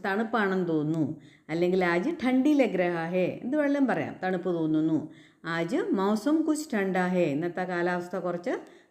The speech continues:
തണുപ്പാണ്. ആജ് മൗസം കുച്ച് ഠണ്ഡാ ഹേ. ദിവസം തോറും തണുപ്പ് കൂടി വരികയാണ്. ദിവസം തോറും എന്നുള്ളതിന്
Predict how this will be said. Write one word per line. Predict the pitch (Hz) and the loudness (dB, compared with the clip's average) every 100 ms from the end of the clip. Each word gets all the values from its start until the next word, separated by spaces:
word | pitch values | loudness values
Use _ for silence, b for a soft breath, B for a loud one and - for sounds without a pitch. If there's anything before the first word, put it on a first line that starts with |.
| - | -2
തണുപ്പാണ്. | 262 311 320 233 156 120 - | 2 4 4 2 2 -2 -8
ആജ് | 160 170 175 | -8 -4 -2
മൗസം | 170 160 170 185 180 | -2 -4 -4 -4 -2
കുച്ച് | 269 349 - | -4 -4 -4
ഠണ്ഡാ | 311 320 269 196 | 0 2 2 0
ഹേ. | 147 110 - - _ _ _ _ _ _ _ _ _ _ _ _ _ _ 196 | -4 -8 -14 -20 _ _ _ _ _ _ _ _ _ _ _ _ _ _ 0
ദിവസം | 240 269 277 302 285 | 6 6 6 6 6
തോറും | 240 196 202 330 - | 6 4 4 2 0
തണുപ്പ് | - 233 254 269 302 294 | -2 2 2 2 0 -2
കൂടി | 240 240 262 277 | -2 0 4 6
വരികയാണ്. | 214 185 185 180 151 135 - - b b b | 4 2 0 0 0 0 -4 -10 b b b
ദിവസം | 175 220 247 233 269 285 | 0 2 2 2 4 6
തോറും | 269 254 262 269 | 6 6 6 4
എന്നുള്ളതിന് | 247 190 170 175 208 | 4 0 0 0 0